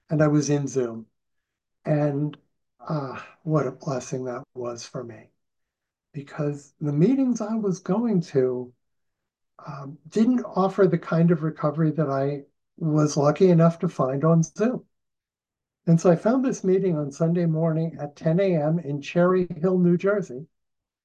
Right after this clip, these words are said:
And, uh, it's, it's an hour and a half long, which is too damn long for anyone. Um, but that last half hour, uh, they have time for newcomers. So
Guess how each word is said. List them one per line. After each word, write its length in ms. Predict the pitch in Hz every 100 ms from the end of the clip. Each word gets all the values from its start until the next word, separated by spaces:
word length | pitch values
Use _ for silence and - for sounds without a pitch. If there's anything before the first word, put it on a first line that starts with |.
| _ _ - - - - - _
And, 380 | 160 156 156 160 - _ _ _ _ _ -
uh, 300 | 156 143 - _ _ _
it's, 680 | 175 151 151 147 - - -
it's 600 | - 151 143 147 143 - _ _ _ _ _ _ -
an 140 | 196
hour 220 | 185 269
and 100 | 220
a 60 | 180
half 280 | 165 165 -
long, 360 | 139 139 135
which 220 | 135 139
is 200 | 139 127
too 240 | - - 254
damn 300 | 170 156 147
long 300 | 135 127 127
for 180 | 135 135
anyone. 600 | 131 123 110 110 131 151 _ _ _ _ _ _ - -
Um, 340 | 123 120 120 - _ _ _ _ _ _ -
but 280 | 160 151 147
that 240 | 147 147
last 320 | 151 175 -
half 260 | - 185 170
hour, 460 | 180 208 143 127 - _
uh, 240 | 151 120 123
they 160 | 139
have 240 | 120 156 139
time 500 | - 151 147 147 160 _ _
for 460 | 156 139 139 139 - -
newcomers. 760 | 151 175 220 170 113 - -
So 380 | - 131 127